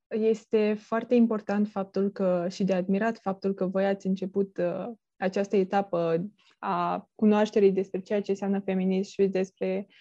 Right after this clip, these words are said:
cum, uh, ar trebui să arate o femeie într-o societate. Cred că a jucat un rol important, având în vedere că voi ați început de la momentul în care a intrat și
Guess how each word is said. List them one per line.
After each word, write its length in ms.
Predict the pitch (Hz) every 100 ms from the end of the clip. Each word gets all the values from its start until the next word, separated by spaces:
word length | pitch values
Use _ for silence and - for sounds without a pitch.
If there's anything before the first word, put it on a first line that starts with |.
| - _
cum, 500 | - 254 240 220 220
uh, 240 | 208 190
ar 180 | - 196
trebui 320 | 196 196 208
să 160 | 208 208
arate 300 | 190 196 190
o 40 |
femeie 300 | 185 190 180
într-o 200 | 185 190
societate. 800 | 196 196 190 185 190 208 254 262 - - - _
Cred 260 | 247 254 254
că 100 | 254
a 100 | 233
jucat 300 | 226 233 233
un 60 |
rol 200 | 214 214
important, 460 | 214 202 196 214 208
având 240 | 196 196
în 60 | 196
vedere 340 | 190 190 196
că 120 | 196 190
voi 140 | 190 185
ați 180 | 185
început 540 | 190 185 175 - 208 185
de 300 | 185 190 196
la 160 | 190 185
momentul 460 | 180 180 196 202
în 180 | 180 180
care 600 | 190 196 196 190 180 175 -
a 140 | 185
intrat 480 | 180 185 185 185 185
și 640 | - - 185 185 180 185